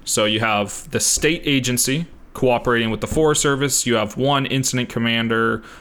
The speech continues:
a team of people coming out, managing this fire, and, and working together cooperatively. This is all part of the incident command structure, the unified command system. There's this whole big thing. You can actually take free classes from fema on how this works if you wanna know about it.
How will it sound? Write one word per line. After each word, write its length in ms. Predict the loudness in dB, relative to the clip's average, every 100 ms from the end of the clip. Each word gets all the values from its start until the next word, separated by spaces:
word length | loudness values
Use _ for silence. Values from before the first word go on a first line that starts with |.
| -10
a 60 | -6
team 280 | -2 0 0
of 140 | -2
people 580 | -2 -2 0 0 0 -2 -8 -18 -10
coming 320 | -4 0 0
out, 420 | 0 0 0 -2 -6 -20 -18 -8
managing 480 | -2 0 0 0 0
this 180 | 0 -2
fire, 460 | -2 -2 0 -2 -6 -16 -20 -20 -12
and, 320 | -4 -2 -2 -2
and 160 | 0
working 320 | 0 0 -2
together 400 | -2 -2 0 0
cooperatively. 960 | 0 2 2 2 0 -2 -2 -4 -6 -8 -12 -18 -18 -18 -8
This 200 | 0 0
is 120 | 2 2
all 160 | 2
part 220 | 2 2
of 60 | 2
the 80 | 2
incident 440 | 0 0 -2 -2
command 340 | -2 0 0 -2
structure, 680 | -2 -2 -2 0 0 0 -2
the 100 | -2
unified 420 | 0 -2 -4 -4
command 340 | -4 -2 -2
system. 720 | -2 -2 -2 -2 0 -2 -6 -6
There's 160 | -4 0
this 140 | 2
whole 180 | 2 2
big 260 | 2 0 -2
thing. 320 | -2 -2 0
You 140 | -2
can 100 | 0
actually 300 | 0 0 -2
take 320 | -2 -2 -2 -2
free 240 | -2 -2
classes 520 | -2 -2 0 0 -2
from 300 | -2 -2 -2
fema 480 | -2 -2 0 0 -2
on 160 | -4 -2
how 220 | -2 0
this 200 | 0 0
works 440 | 0 0 -2 -6
if 160 | -4 -4
you 80 | -2
wanna 180 | 0
know 160 | 0 0
about 260 | 2 2
it. 120 | 2